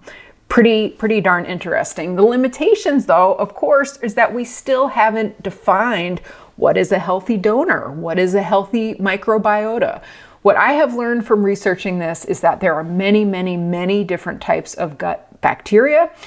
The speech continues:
and they react and, um, live differently within different people at different times of their lives, with different conditions,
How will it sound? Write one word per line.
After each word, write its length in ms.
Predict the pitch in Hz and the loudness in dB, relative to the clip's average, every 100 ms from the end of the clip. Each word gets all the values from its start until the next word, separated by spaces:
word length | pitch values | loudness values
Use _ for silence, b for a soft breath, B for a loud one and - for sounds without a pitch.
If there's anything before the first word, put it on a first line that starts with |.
| B B B | B B B
and 480 | 196 196 190 190 170 - | 0 0 0 -4 -6 -2
they 600 | 208 190 190 190 180 - - | 2 4 2 0 -4 -8 -10
react 880 | 165 190 185 214 269 277 - - - - - | -4 -2 2 2 2 -2 -10 -16 -16 -10 -2
and, 680 | 190 175 170 175 180 175 - | -2 -2 -4 -6 -8 -10 -8
um, 400 | 180 143 147 - | -4 -4 -4 -10
live 640 | 185 202 208 226 262 233 175 | -6 -2 2 4 4 2 2
differently 640 | 208 208 220 165 160 170 | 0 2 -2 -2 -6 -6
within 480 | 165 180 202 190 170 | -4 -2 2 0 2
different 400 | 190 180 160 117 | -2 -2 -8 -6
people 500 | 226 247 277 262 262 175 | -4 -2 4 4 4 0
at 160 | 160 | -4
different 320 | 190 190 180 | -6 -4 -6
times 280 | - 170 170 | -6 -6 -2
of 120 | 170 160 | -2 -2
their 140 | 156 | 0
lives, 580 | 165 214 247 247 247 240 B B - | 4 4 4 0 -6 -8 B B 0
with 160 | 175 | 0
different 340 | 170 - 160 - | 0 -4 -6 -6
conditions, 840 | 185 156 240 - 247 233 233 226 | -4 2 2 4 0 0 -2 -6